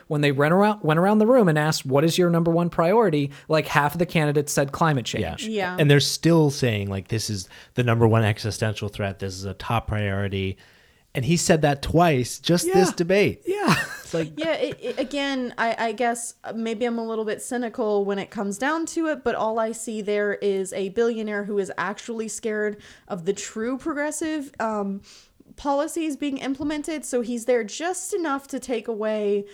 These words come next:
Speaker 3: from, um, maybe any kind of people who are center left, sort of.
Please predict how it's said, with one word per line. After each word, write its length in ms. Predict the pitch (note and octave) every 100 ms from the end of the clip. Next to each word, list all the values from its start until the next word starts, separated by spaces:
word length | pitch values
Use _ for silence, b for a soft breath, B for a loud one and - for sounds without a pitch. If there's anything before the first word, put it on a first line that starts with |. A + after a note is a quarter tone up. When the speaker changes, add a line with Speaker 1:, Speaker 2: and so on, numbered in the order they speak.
| B B
Speaker 3:
from, 600 | - - G#3+ G#3 G3+ G3
um, 480 | G3 F#3 F3 F3 E3 -
maybe 440 | G#3 G#3 G#3 G3+
any 240 | G#3 G#3 G3+
kind 220 | A#3 G3+
of 220 | F#3+ F3+ - _ _
people 340 | - G#3+ G#3
who 340 | G#3 G3 F#3+ -
are 220 | F#3 F3
center 520 | F3 - G#3+ G#3 G3+
left, 400 | F3+ F#3 G3+ -
sort 260 | - A3 A3
of. 220 | A3+ G#3+